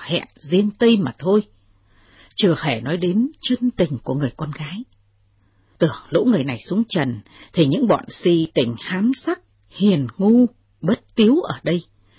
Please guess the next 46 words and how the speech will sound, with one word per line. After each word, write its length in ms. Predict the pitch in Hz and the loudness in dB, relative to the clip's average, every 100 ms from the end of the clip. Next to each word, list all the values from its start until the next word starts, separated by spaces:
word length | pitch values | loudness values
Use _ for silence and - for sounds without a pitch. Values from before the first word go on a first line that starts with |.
| _ _ | _ _
khác 260 | - 175 - | -2 -2 -2
hẳn 300 | - 131 120 | -10 -8 -6
các 100 | 220 - | -8 -4
chuyện 180 | 185 - | -4 -2
trước 240 | - 302 | -2 -2
để 200 | - 127 | -2 -6
lại. 220 | 120 143 - _ _ _ _ _ - | -6 -8 -10 _ _ _ _ _ -6
Ờ, 160 | 151 117 - _ _ | -6 -6 -18 _ _
dịp 220 | - 160 | -6 -4
này 220 | 151 127 - _ | -4 -6 -10 _
sao 160 | - 208 | -8 -2
chúng 120 | 277 | 0
ta 80 | 247 | -2
không 200 | 226 226 | -2 -2
xuống 300 | - 247 294 381 | -2 -2 -2 -2
trần 280 | 190 147 131 - | -2 -2 -4 -4
siêu 160 | 277 254 | -2 2
độ 260 | 214 190 - | 2 0 0
cho 100 | 208 | 0
mấy 200 | 254 302 | 0 -2
kẻ 180 | 151 - | -8 -4
ấy? 200 | 165 220 - _ _ _ _ | -4 -4 -6 _ _ _ _
Chẳng 160 | 254 254 | -4 -2
phải 140 | 180 | 0
là 100 | 170 | 0
một 160 | 180 185 | 0 0
việc 200 | 202 175 | -2 0
công 240 | - 269 262 | 2 4 4
đức 200 | 415 - | 2 0
hay 120 | 262 | -4
sao? 280 | - 247 254 _ _ _ _ _ _ _ _ - | 0 -2 -2 _ _ _ _ _ _ _ _ -2
Ấy, 180 | 208 - - _ - | -2 -2 -6 _ -4
ông 180 | - 165 | 0 0
nói 180 | 156 190 | 0 -2
chính 180 | - 240 381 | -2 -2 0
hợp 140 | 220 - | 0 0
với 100 | 170 | 0
ý 160 | 220 214 | 0 2
tôi 200 | 190 156 | 2 2
đấy. 120 | 190 - _ _ | -2 -8 _ _
Chúng 180 | - 170 | -4 -2
ta 340 | 170 143 120 113 | 0 -2 -2 -6
hãy 240 | - 156 240 | -6 -6 -2
đem 240 | 208 180 | -2 -2
vật 180 | - 156 - | -4 -8 -10
xuẩn 220 | - | -10